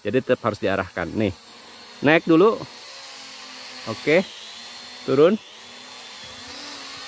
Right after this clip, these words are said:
Sebentar, kameranya kayak kurang pas ya. Naik.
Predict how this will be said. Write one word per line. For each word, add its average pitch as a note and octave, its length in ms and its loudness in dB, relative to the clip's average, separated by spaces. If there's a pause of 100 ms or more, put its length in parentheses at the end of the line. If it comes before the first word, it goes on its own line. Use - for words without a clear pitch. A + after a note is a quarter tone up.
(640)
Sebentar, A#2 400 0
kameranya C3 400 2
kayak D3+ 100 0
kurang G2+ 220 0
pas B2+ 160 -2
ya. A#2 80 -4 (1700)
Naik. D3+ 240 6